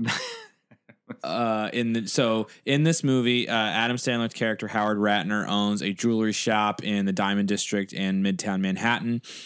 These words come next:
Speaker 2: and he, the, where that diamond shop is located is sort of, like, on, you know, the, one of the higher level floors of a building. And when people come in, there's two doors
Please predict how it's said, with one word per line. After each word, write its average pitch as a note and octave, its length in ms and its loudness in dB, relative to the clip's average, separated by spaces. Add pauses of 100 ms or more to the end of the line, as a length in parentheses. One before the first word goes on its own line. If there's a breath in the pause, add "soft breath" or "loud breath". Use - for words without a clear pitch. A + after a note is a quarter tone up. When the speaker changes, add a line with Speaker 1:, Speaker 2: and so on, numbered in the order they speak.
(220 loud breath)
Speaker 2:
and G#2 440 2
he, G#2+ 460 0 (220 soft breath)
the, A2 100 0
where A#2 160 4
that A2+ 140 0
diamond A2 200 0
shop G#2+ 200 0
is G2+ 100 -4
located B2+ 480 2
is G#2 80 2
sort A2 160 2
of, F#2+ 80 0
like, F#2 180 0
on, F#2 300 0
you G2+ 80 0
know, F2+ 320 0
the, F2 340 -2 (360 loud breath)
one A2+ 160 2
of G#2+ 100 2
the G2+ 120 2
higher A2 340 2
level G#2 200 0
floors G#2 560 0
of F#2 160 -2
a F2+ 80 0
building. A2+ 540 2 (240 loud breath)
And G#2 160 0
when G#2 80 0
people G2+ 220 -2
come A#2 180 0
in, C3 180 2
there's G#2+ 200 0
two D#3 240 4
doors G#2 520 2